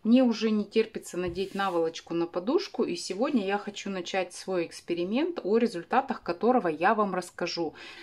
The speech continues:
Сейчас точно так же я сошью жёлтую наволочку и затем покажу, как сшить самую простую наволочку с запахом.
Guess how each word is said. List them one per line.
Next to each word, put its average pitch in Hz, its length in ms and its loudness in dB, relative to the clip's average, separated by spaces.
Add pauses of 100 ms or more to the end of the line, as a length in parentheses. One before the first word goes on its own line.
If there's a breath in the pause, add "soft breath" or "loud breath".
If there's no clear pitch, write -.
(160 loud breath)
Сейчас 262 640 0
точно 233 480 4
так 196 320 0
же 170 320 -6
я 190 160 4
сошью 170 760 -6
жёлтую 151 640 -2
наволочку 262 920 2
и 180 120 -4
затем 277 540 -2
покажу, 208 640 -2
как 220 300 0
сшить - 380 -6
самую 262 880 2
простую 214 800 -2
наволочку 214 1000 0
с - 220 -16
запахом. 151 720 -4